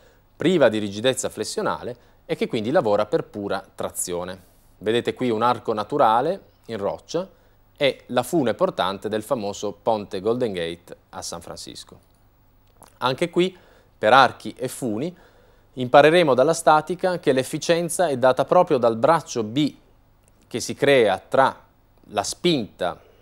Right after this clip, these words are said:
alle imposte dell'arco e le compressioni sulla chiave dell'arco, nel caso della struttura compressa, oppure, di nuovo, da questa distanza B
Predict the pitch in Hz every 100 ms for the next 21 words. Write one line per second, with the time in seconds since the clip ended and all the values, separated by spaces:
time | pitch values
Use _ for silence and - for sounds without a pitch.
0 | _ _ - 101 101 98 123 113 - 101
1 | 104 92 85 - 175 220 - - 123 117
2 | 123 110 117 - 151 139 101 92 - 107
3 | 101 - 117 98 92 90 87 78 - 151
4 | 180 - _ 110 104 - 101 - 92 92
5 | - 92 - 87 - 101 - 73 - 170
6 | - _ _ _ _ _ _ _ - 165
7 | - 208 131 104 - _ _ _ _ -
8 | 120 147 127 90 85 - - 104 - 151
9 | - 110 101 104 139 135 - 185 151 175